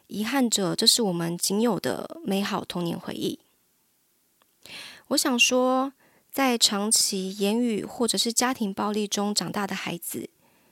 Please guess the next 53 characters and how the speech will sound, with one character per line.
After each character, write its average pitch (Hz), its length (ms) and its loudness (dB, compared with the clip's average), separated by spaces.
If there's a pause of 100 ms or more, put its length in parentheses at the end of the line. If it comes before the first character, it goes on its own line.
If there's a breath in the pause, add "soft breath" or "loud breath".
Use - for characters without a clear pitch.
(100)
辛 294 200 4
苦 214 160 2
你 175 100 2
们 165 220 -2
了。 180 260 -4 (680 loud breath)
我 208 100 -2
们 208 180 0
之 311 200 4
所 277 180 4
以 269 80 4
感 185 160 -2
到 214 160 2
受 226 240 2
伤， 185 500 -2 (440 loud breath)
也 190 180 2
正 247 240 6
是 - 140 8
因 226 220 2
为 226 120 2
我 180 140 -2
们 175 160 0
是 214 160 0
如 185 200 0
此 175 280 0
爱 220 160 -2
着 175 160 -2
自 208 160 -4
己 185 120 -4
的 - 80 -8
父 - 220 -4
母。 - 300 -8 (1040 loud breath)
不 247 120 -2
论 370 220 4
如 262 200 4
何， 208 360 2
都 226 140 -2
要 233 160 2
给 185 160 -2
自 - 160 -8
己 190 160 -2
正 208 240 0
向 208 220 2
鼓 - 180 -10
励， 202 360 -4 (480)
拥 190 140 0
抱 220 180 2
那 226 140 2
个 180 220 0
受 294 180 8
伤 277 200 4
的 233 80 0
小 180 180 -4
孩， 175 540 -2